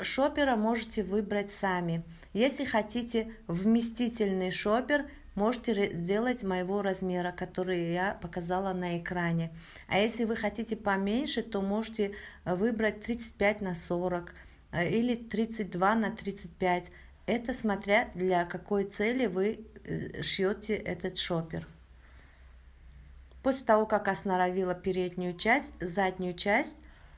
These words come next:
э, шопера я осноравливаю по передней. Все швы совпадают, как вы видите, с четырёх сторон.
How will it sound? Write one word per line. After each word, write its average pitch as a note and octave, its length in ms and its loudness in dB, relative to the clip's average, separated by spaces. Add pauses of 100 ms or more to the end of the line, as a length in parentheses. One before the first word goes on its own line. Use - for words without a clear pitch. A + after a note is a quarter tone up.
(140)
э, E3+ 240 0
шопера B3 440 0
я G3 280 4
осноравливаю F#3+ 680 0
по G#3 280 2
передней. F3+ 580 -2
Все G#3+ 280 0
швы F#3+ 280 -2
совпадают, E3+ 880 -2
как A3+ 240 -6
вы G#3+ 160 -2
видите, G#3+ 400 -4
с G#3 100 -8
четырёх G3+ 520 -2
сторон. F#3+ 540 -2